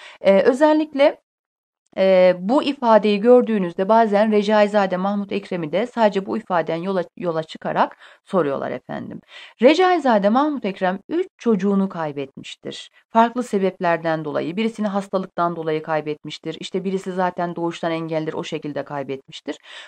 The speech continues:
Bunun neticesinde romantik ve hisli şiirler yazmıştır. E, ve şiirlerinde romantizm akımının etkisi vardır. Name-i Seher, Yadigar-ı Şebap,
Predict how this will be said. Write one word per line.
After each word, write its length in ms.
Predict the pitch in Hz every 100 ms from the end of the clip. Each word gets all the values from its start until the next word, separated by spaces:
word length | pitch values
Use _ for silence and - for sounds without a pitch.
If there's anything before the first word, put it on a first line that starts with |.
| -
Bunun 280 | 247 359 392
neticesinde 840 | 311 - 339 220 202 170 165 202 - - -
romantik 560 | 202 247 285 302 - 294
ve 80 |
hisli 360 | 233 247 - 302
şiirler 540 | - 196 180 151 147
yazmıştır. 800 | 139 139 139 - 139 - 196 - _ -
E, 560 | 147 143 139 139 139 139 - - -
ve 80 |
şiirlerinde 640 | 262 - 269 269 262 262 339
romantizm 640 | 254 226 226 226 233 180
akımının 340 | 143 - 143 139
etkisi 420 | 127 _ - 139
vardır. 400 | 135 139 185 202 - - - -
Name-i 560 | 208 220 226 226 220
Seher, 640 | 220 220 202 202 202 214 -
Yadigar-ı 720 | 175 175 175 185 202 196 202
Şebap, 520 | 208 202 190 196 202